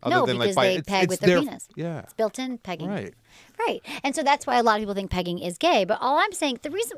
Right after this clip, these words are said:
Speaker 2: I mean
Speaker 1: It's so, it's actually literally ungay because gay guys don't need the pegging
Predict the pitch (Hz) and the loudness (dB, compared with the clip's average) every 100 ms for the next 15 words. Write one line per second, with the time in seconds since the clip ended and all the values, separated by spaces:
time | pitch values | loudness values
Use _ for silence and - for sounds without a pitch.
0 | - - 277 165 - 190 175 165 170 165 | -12 -2 0 0 2 2 4 0 0 0
1 | 165 135 _ _ _ - 156 220 156 139 | -2 -6 _ _ _ 0 2 4 4 2
2 | 196 175 85 90 120 127 143 120 - 156 | 2 0 -4 -6 -4 0 0 -2 0 0
3 | 165 147 147 147 175 208 - 98 90 | 2 2 0 2 2 0 -4 -6 -8